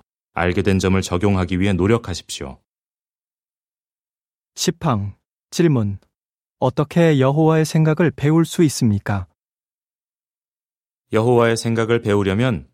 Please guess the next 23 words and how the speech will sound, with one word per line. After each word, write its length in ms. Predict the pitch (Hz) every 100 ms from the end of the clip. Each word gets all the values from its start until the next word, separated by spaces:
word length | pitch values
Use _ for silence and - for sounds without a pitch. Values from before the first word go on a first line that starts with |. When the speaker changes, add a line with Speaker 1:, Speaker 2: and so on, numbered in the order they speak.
| _ -
Speaker 1:
성경을 560 | - 143 143 139 139
연구하면서 960 | 104 110 113 107 101 95 101 104 71 _ _ -
그분이 340 | 87 87 90
사람들을 520 | 107 110 104 104 107
어떻게 340 | 80 - 98 104
대하시는지 840 | 95 95 90 92 90 101 95 76
주의 260 | - 117 117
깊이 360 | 117 117 113 107
생각해 500 | 143 139 131 - 123
보아야 300 | 90 80 73
합니다. 440 | 73 71 76 65 _ _ _ _ _ _ _ _ _ _
성경을 500 | - 101 98 98 101
읽을 280 | 87 - 85
때 260 | 113 104 78
이렇게 300 | 107 104 110
자문해 380 | 101 104 107
보십시오. 540 | 87 80 - - 78 69 _ _ _ _ _ _ _
"이 100 | 113
내용은 720 | 117 107 110 110 113 110 85 73
여호와에 460 | 92 113 113 113
대해 240 | 104 113 107
무엇을 440 | 85 104 104 120
알려주는가? 720 | 92 90 90 78 69 67 60